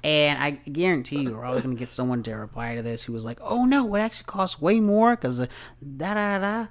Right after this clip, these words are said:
Okay, once all the operational costs are up and running, once you have the machine,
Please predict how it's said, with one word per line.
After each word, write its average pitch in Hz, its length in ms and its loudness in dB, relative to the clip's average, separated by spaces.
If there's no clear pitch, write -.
Okay, 127 200 -4
once 135 420 -2
all 165 160 0
the 143 160 -4
operational 120 680 -6
costs - 420 -8
are 120 180 -4
up 120 220 -6
and 110 100 -4
running, 110 260 -8
once 135 220 -2
you 143 80 -2
have 131 320 2
the 139 120 4
machine, 135 560 0